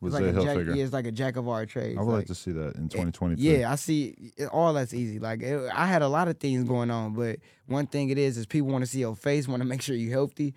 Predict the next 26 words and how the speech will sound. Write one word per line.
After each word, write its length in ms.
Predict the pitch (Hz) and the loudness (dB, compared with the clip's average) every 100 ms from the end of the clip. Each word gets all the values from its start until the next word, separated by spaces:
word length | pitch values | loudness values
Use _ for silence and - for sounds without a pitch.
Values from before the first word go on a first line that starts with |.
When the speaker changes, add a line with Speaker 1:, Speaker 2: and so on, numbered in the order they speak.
| _ - | _ -4
Speaker 2:
wanna 140 | 123 | 0
make 180 | 120 127 | 0 0
sure 160 | - 127 | 0 0
you 160 | 123 | 0
ain't 160 | 110 104 | -2 -2
crazy, 420 | 160 156 147 113 | 2 4 4 0
you 140 | 117 | 2
know, 80 | 131 | 6
Speaker 1:
Mm. 320 | 101 95 85 | 8 8 4
Speaker 2:
like, 240 | 87 98 95 _ _ - | -4 -14 -14 _ _ 0
mentally, 580 | 139 165 143 113 117 - 165 | 2 4 2 -2 -4 0 6
<laughs> 220 | 170 123 - - - | 6 4 -4 -20 -6
and 140 | 123 | 0
wanna 120 | 135 131 | 2 2
make 180 | 135 131 | 2 0
sure 160 | 131 | 0
everything's 420 | 127 127 123 117 | 0 0 0 0
straight. 220 | - 127 117 | 2 2 2
So 120 | 117 | 0
I 40 | |
feel 180 | 113 127 | 2 2
like 220 | 117 110 | 2 0
when 140 | 107 120 | 0 0
they 100 | 127 | 0
see 240 | - 160 | 4 4
this, 280 | 165 156 | 4 2